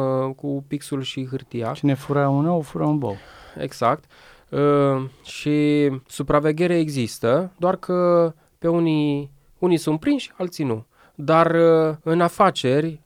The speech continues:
Speaker 1: hoțul neprins, negustor cinstit, nu prea există, pentru că,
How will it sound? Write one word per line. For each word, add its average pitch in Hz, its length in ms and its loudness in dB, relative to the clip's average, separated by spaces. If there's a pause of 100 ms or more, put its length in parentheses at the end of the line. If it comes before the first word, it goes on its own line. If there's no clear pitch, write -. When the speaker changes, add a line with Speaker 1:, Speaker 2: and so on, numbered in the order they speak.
(120)
Speaker 1:
hoțul 160 340 0
neprins, 147 580 -2
negustor 131 520 -4
cinstit, 139 600 -6
nu 180 160 -4
prea 160 180 -2
există, 123 520 -4
pentru 160 360 -4
că, 160 340 -2